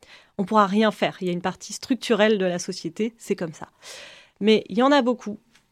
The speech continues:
qui sont dans l'hésitation. Parce que quand on grandit, qu'on est adolescent, qu'on est jeune adulte, on est sans arrêt, euh, euh, sou-, soumis à des pressions, donc on hésite. Voilà, on hésite. Est-ce que je vais faire du sport, je vais trouver un travail légitime, ou est-ce que, euh, voilà, je vais me faire de l'argent facile, je vais rentrer dans le trafic ?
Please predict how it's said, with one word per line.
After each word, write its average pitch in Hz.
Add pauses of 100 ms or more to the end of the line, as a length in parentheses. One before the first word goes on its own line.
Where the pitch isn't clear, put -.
(120)
qui 240
sont 269
dans 220
l'hésitation. 208 (160)
Parce 180
que -
quand 226
on 190
grandit, 185
qu'on 175
est 165
adolescent, 190
qu'on 165
est 170
jeune 214
adulte, 190
on 165
est 208
sans 202
arrêt, 190
euh, 170 (580)
euh, 180
sou-, 190
soumis 226
à 190
des 180
pressions, 226
donc 214
on 208
hésite. 165
Voilà, 160
on 175
hésite. 180
Est-ce 190
que 226
je 196
vais 190
faire 180
du 165
sport, 202
je 185
vais 180
trouver 175
un 170
travail 175
légitime, 185
ou 196
est-ce 180
que, -
euh, 165
voilà, 165
je -
vais 165
me -
faire 165
de -
l'argent 165
facile, 185
je 202
vais 185
rentrer 170
dans 180
le 165
trafic ? 190